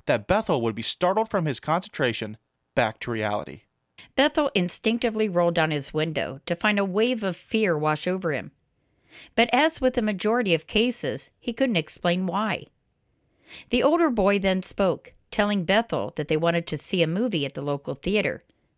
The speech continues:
Speaker 2: but they had forgotten their money. The boy asked if Bethel could give them a ride home to retrieve the money, and added that they were just two kids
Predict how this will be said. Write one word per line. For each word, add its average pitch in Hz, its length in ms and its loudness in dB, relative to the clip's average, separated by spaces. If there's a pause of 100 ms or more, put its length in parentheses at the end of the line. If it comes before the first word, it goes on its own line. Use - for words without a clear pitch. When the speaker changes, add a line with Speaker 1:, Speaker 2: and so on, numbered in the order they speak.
(100)
Speaker 2:
but 240 140 -2
they 254 120 4
had 240 100 0
forgotten 233 420 -2
their 165 120 0
money. 147 420 -2 (1040)
The 202 80 0
boy 226 360 2
asked 196 400 2
if - 200 -2
Bethel 233 280 2
could 202 160 -14
give 220 160 0
them 208 160 -2
a 190 60 -2
ride 185 320 2
home 180 380 -2
to 165 140 -8
retrieve 226 460 0
the 185 80 -2
money, 135 380 -4 (520)
and 226 220 4
added 240 320 2
that 180 140 -2
they 190 120 2
were 180 300 0
just 254 320 2
two 240 220 0
kids - 640 -2